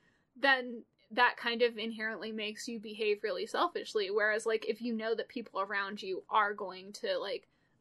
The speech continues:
Speaker 2: address problems and try to see to your needs, then
Speaker 1: Yeah.
Speaker 2: maybe that makes you more likely to help them, because they do, like,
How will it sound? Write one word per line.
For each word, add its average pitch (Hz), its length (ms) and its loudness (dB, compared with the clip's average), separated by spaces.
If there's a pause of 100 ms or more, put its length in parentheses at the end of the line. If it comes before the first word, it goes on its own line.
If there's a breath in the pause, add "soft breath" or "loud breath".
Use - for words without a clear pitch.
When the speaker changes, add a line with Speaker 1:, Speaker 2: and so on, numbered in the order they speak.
Speaker 2:
address 220 500 6
problems 214 580 2
and 214 180 -8
try 202 220 2
to 233 140 4
see 254 200 -8
to 254 60 -6
your 262 160 -4
needs, 254 480 -6 (380)
then 240 240 6
Speaker 1:
Yeah. 214 40 0
Speaker 2:
maybe 220 260 4
that 226 220 4
makes 220 320 -2
you 233 100 -4
more 214 240 -6
likely 202 380 -2
to 208 60 -6
help 233 300 0
them, 220 180 -4
because 269 300 0
they 302 160 4
do, 311 520 0
like, 240 360 4